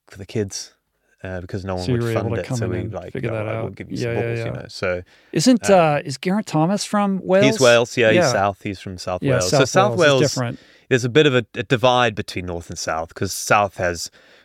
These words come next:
Speaker 1: Cardiff and, you know,
Speaker 2: Yeah.
Speaker 1: they've got fifty-meter pool. There's no fifty-meter pool in North Wales, for example. And the, all the other pools are sort of council
Speaker 2: Mm-hmm.
Speaker 1: pools, so you have to,
Speaker 2: Right.
Speaker 1: there's a slot and, and things like that. And yeah, it's, so a lot of the North Wales kids were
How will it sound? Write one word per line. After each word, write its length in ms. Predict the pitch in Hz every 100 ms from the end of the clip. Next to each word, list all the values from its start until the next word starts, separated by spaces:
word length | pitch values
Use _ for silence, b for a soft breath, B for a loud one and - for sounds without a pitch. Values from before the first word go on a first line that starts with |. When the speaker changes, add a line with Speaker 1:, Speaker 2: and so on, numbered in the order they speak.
| b
Speaker 1:
Cardiff 600 | - 85 85 82 - -
and, 360 | 85 80 80 -
you 60 |
know, 60 | 127
Speaker 2:
Yeah. 40 | 113
Speaker 1:
they've 80 | 92
got 100 | 87
fifty-meter 420 | 98 - 90 87
pool. 300 | - 95 90
There's 140 | 101
no 120 | 110
fifty-meter 420 | 101 92 - 87 85
pool 200 | - 92
in 100 | 90
North 200 | 92 90
Wales, 520 | 92 87 87 87 87 b b b b b
for 80 | 92
example. 720 | 85 92 90 - 90 90 90 b b b b b b -
And 200 | 98 95
the, 140 | 101
all 200 | 104 117
the 100 | 95
other 140 | 90 87
pools 260 | - 92
are 40 | 90
sort 160 | -
of 60 | -
council 400 | - 120 113 120
Speaker 2:
Mm-hmm. 100 | 107
Speaker 1:
pools, 360 | 127 123 120 117
so 140 | 107
you 160 | 95 92
have 260 | 95 -
to, 120 | - 92
Speaker 2:
Right. 300 | 113 110 120 _
Speaker 1:
there's 220 | - 95 87
a 60 |
slot 520 | - - 104 92 -
and, 260 | - 87 87
and 200 | 90 85
things 240 | 104 92
like 100 | 87
that. 380 | 87 92 90 -
And 200 | 90 87 92
yeah, 300 | 87 85 90
it's, 260 | 95 - -
so 160 | - 101
a 20 |
lot 160 | 110 151
of 120 | 98
the 100 | 92
North 300 | 98 110 -
Wales 240 | 87 87
kids 260 | - 90
were 60 | -